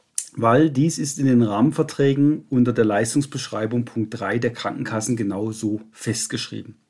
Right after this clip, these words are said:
Es kommt aber immer wieder zur Diskussion, wie wichtig eigentlich ein physiotherapeutischer Befund ist. Es gibt immer Diskussionen, ähm, auch unter Berufskollegen, ähm,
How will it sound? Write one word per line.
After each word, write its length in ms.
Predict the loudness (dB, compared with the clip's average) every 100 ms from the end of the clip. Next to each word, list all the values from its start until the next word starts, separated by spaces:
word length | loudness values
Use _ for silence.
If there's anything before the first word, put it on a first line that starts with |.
| _ _ _ -20 -20 -20 -20 -10
Es 200 | -6 2
kommt 240 | 6 6 4
aber 160 | 2
immer 180 | 2 4
wieder 160 | 4 4
zur 140 | 0
Diskussion, 960 | 0 -6 -4 -2 2 4 4 0 -4 -18 _ _ _ _ _ _ -18 -2
wie 240 | 2 4
wichtig 380 | 4 2 -4 -4
eigentlich 480 | 2 4 6 4 2
ein 180 | 2 2
physiotherapeutischer 1300 | 2 0 0 0 -2 -4 -4 0 0 -2 -2 -4 -4 _ _ -6
Befund 560 | -4 0 0 -2 -6 _ _
ist. 440 | -10 -8 -8 -12 _ _ _ _ _ _ _ -16
Es 120 | -4
gibt 200 | -4 4
immer 240 | 6 6
Diskussionen, 1120 | 6 0 0 -2 -2 2 4 6 8 6 6 0 -14 _ _
ähm, 540 | 2 6 6 6 4 2 0
auch 280 | 0 0 -2
unter 320 | 2 4 4
Berufskollegen, 1120 | 2 0 2 0 -4 0 4 6 4 4 0 -4 -20 _ 0
ähm, 420 | 4 6 6